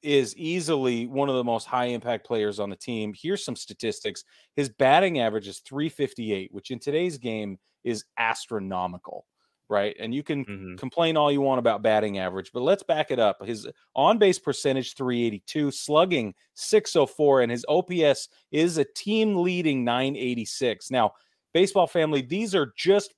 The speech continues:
Speaker 1: postseason numbers. These don't, eh, the, I didn't factor in any of the regular season. This just, all of these numbers start with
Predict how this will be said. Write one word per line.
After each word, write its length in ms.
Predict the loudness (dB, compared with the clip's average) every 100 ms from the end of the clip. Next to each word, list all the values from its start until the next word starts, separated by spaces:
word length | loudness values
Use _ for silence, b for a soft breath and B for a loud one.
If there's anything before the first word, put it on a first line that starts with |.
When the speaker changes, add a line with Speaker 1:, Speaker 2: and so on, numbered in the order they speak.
| -4
Speaker 1:
postseason 680 | 0 0 -4 -6 -4 -4 -2
numbers. 580 | -2 -4 -10 -16 -20 _ _
These 180 | -10 -2
don't, 180 | -2 -2
eh, 160 | -4 -6 -8
the, 160 | -10 -10 _ _ 0
I 80 |
didn't 280 | 2 2 0
factor 440 | -2 0 -2 0 0
in 180 | 0
any 420 | -2 -2 -2 -2 0
of 280 | 0 0
the 180 | 0 -2
regular 380 | 0 0 0 -2
season. 440 | -4 -8 -8 -10 -12 _ _
This 220 | 0 0 2
just, 320 | 2 0 -6 _
all 260 | 2 4 6
of 80 | 4
these 220 | 0 -2
numbers 300 | -2 0 -2
start 480 | -4 2 4 4 0
with 320 | -6 0 0